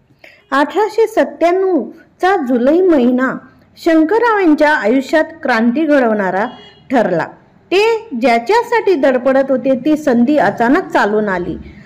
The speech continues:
अनेक वर्षाचे स्वप्न साकार होणारा असा तो प्रसंग होता.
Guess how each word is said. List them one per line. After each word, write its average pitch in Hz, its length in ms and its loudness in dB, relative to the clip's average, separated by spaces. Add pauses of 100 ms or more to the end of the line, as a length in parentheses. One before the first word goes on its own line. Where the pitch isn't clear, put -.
(140)
अनेक 415 380 0
वर्षाचे 349 520 0
स्वप्न 302 420 0
साकार 277 420 -2
होणारा 262 480 0 (200)
असा 226 320 0
तो 262 240 0
प्रसंग 226 520 -2
होता. 190 320 0